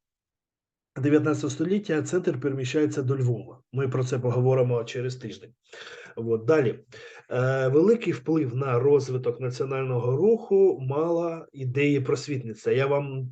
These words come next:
м, казав, що Марія Терезія на минулому році і Йосип другий, вони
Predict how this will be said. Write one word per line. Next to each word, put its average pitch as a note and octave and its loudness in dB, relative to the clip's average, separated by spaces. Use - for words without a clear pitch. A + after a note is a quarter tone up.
м, B2+ -6
казав, A#2+ 2
що C3 0
Марія C#3+ 6
Терезія C#3+ 4
на C3 0
минулому B2+ -2
році A2+ -6
і A#2 -6
Йосип C#3 0
другий, F3 4
вони D#3 4